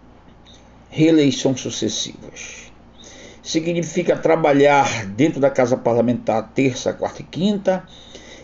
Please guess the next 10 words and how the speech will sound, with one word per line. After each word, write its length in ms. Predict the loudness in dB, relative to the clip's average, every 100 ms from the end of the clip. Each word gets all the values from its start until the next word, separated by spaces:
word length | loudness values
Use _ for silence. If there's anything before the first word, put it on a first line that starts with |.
| -10
e 80 | -8
sexta, 560 | -4 0 2 2 0
sábado, 420 | -4 0 0 0 0
domingo 220 | 0 0
e 60 |
segunda, 800 | -4 -6 -4 -2 0 0 0 0 -10 -20 -20 -10
está 320 | -6 -6 -2 -2
implantando 1160 | 0 -2 -2 -4 -12 -4 0 2 0 -2 -10 -14 -20 -14
uma 280 | -4 0 0
rede 960 | -2 -4 2 6 6 4 0 -2 -4